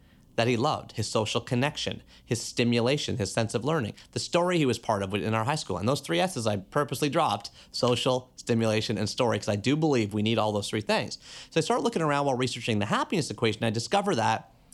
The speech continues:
retirement was invented in eighteen eighty-nine in Germany by this dude named Otto von Bismarck, coolest head of state name ever, like the bus driver in The Simpsons. And he was like, Oh, uh-oh, "We got twenty percent youth unemployment rate.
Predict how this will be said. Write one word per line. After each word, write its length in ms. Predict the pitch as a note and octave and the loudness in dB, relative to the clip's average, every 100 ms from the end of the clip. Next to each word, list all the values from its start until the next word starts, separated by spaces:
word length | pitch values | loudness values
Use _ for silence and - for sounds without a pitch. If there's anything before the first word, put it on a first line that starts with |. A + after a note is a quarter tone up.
| - | -6
retirement 420 | A2+ B3 D4+ E3+ | 0 0 2 0
was 140 | C3+ | 0
invented 380 | B2+ A#2 A2+ A2+ | 2 2 0 0
in 80 | G#2 | -2
eighteen 260 | C#3 D#3 D3 | -2 0 0
eighty-nine 380 | B2+ A#2+ A2+ G#2+ | 2 2 2 2
in 200 | G#2+ F#2+ | 0 0
Germany 500 | A#2+ D#3 A2 G#2 - - | 0 0 0 -2 -6 -14
by 100 | - | -2
this 160 | A#2 A2 | 0 0
dude 240 | - C#3+ | 2 2
named 200 | C#3+ A#2 G2 | 4 0 0
Otto 340 | - C#3+ E3+ E3 | 0 2 2 2
von 320 | B2+ C#3 C3+ | 2 0 0
Bismarck, 520 | B2 C3+ G#2+ G#2 - - - - | 0 0 0 -4 -4 -14 -20 -18
coolest 420 | - D3+ D3+ D3+ D3 | -4 2 4 2 0
head 260 | - C3 | -2 -2
of 80 | A#2+ | -2
state 300 | - A#2+ G#2+ | -2 0 2
name 240 | A2+ A2 G2 | 2 0 0
ever, 340 | A#2 G2+ D#3 - _ - | -2 -2 -6 -12 _ -6
like 200 | G#2+ - | -4 -2
the 80 | G#2+ | -4
bus 260 | - A#2 | 0 -2
driver 300 | - G#2 G2+ | 0 0 0
in 80 | G2 | -2
The 80 | C3 | -2
Simpsons. 560 | - A2 A2 E2 A2 - - - - - - - | -4 -4 -4 -8 -10 -14 -18 -18 -18 -20 -18 -2
And 160 | D3 D3 | 0 4
he 100 | F#3 | 4
was 140 | F3 | 4
like, 240 | D#3 C3 - | 2 0 0
Oh, 300 | G#3 A#3 - | 2 2 0
uh-oh, 460 | E3+ C3+ B2+ B2+ - _ - | -2 2 2 0 -4 _ -2
"We 100 | - | 0
got 220 | D#3 C#3 | 2 0
twenty 240 | - G#3+ | 0 0
percent 320 | A3+ F#3+ F#3+ D3+ | 0 0 0 2
youth 160 | D#3+ | 2
unemployment 520 | E3+ C#3+ C3 D#3 C#3+ | 2 0 0 0 2
rate. 380 | A2 A#2+ A2+ - | 0 0 -2 -8